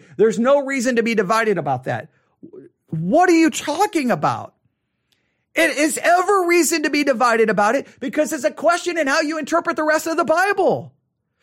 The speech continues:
To embrace certain s-, systems of eschatology requires you to embrace a different method of a biblical interpretation, which then can have a profound impact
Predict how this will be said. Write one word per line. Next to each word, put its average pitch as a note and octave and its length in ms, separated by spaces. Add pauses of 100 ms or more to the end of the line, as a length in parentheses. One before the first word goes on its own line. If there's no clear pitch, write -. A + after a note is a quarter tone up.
(320)
To D#4+ 140
embrace D4+ 520
certain F4 480
s-, - 420
systems D4 560
of A3+ 140
eschatology A3+ 1080 (220)
requires B3 640
you B3 100
to A#3+ 220
embrace A#3+ 580
a B3+ 120
different B3+ 520
method A#3+ 400
of A3+ 260
a A3+ 60
biblical A3+ 560
interpretation, A3 1040 (220)
which - 280
then C4+ 200
can B3+ 140
have A3 200
a A#3+ 60
profound B3+ 720
impact G#3+ 580